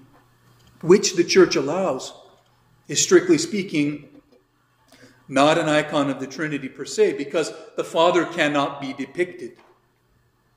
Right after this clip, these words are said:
No one has seen the Father. I mean, Christ, what did, what happened when they, when the disciples asked, you may or may not know this,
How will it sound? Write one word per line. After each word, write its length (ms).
No 300
one 160
has 240
seen 240
the 80
Father. 260
I 40
mean, 200
Christ, 340
what 120
did, 180
what 160
happened 440
when 120
they, 260
when 140
the 100
disciples 540
asked, 300
you 220
may 160
or 60
may 160
not 200
know 120
this, 220